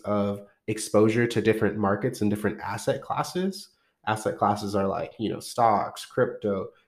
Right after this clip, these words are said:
real estate, commodities like gold. If you own, uh, oil under your house, if you have the land rights to your house, that's an asset.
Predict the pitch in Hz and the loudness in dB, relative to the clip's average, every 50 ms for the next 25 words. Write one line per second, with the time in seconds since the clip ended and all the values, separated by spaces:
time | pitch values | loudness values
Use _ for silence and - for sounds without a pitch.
0 | _ _ _ - 104 127 139 127 113 104 - - - - 90 - - - - - | _ _ _ -4 2 4 4 4 4 2 -2 -2 -4 -4 -4 -4 -8 -12 -12 -8
1 | - 123 123 127 127 117 107 101 98 92 - - 95 101 - _ - - - 113 | -4 0 2 2 2 2 2 0 -2 -4 -4 -6 -8 -8 -8 _ 0 2 4 4
2 | 104 101 95 101 104 104 - 101 101 101 101 104 104 104 - _ _ _ _ _ | 4 4 2 0 -4 -4 -4 -2 -2 0 0 -2 -4 -6 -10 _ _ _ _ _
3 | 98 101 104 107 110 110 110 113 107 107 - - - 110 104 104 104 101 101 101 | -2 -2 0 0 0 0 0 0 -2 -4 -6 -10 -8 -4 -2 -2 -2 -2 -4 -6
4 | - _ - 131 139 131 113 107 101 98 104 107 110 113 113 113 113 117 117 131 | -8 _ 2 4 4 6 4 4 2 0 -2 -2 -2 -2 0 0 0 0 2 2
5 | 117 101 - - - - _ _ - - 104 - 113 117 110 113 110 107 110 120 | 0 0 -2 -6 -14 -20 _ _ -16 -16 -12 -4 -2 -2 -2 0 -2 0 0 0
6 | 123 113 107 101 98 98 - - - 107 104 110 110 127 120 101 - - - 101 | 2 2 2 0 0 -2 -8 -10 -6 -4 -4 -2 -2 -2 -2 -4 -4 -6 -10 -10
7 | 104 104 - - - 117 120 127 - - 107 98 95 | -10 -8 -10 -10 -6 -4 -4 -6 -6 -8 -8 -8 -10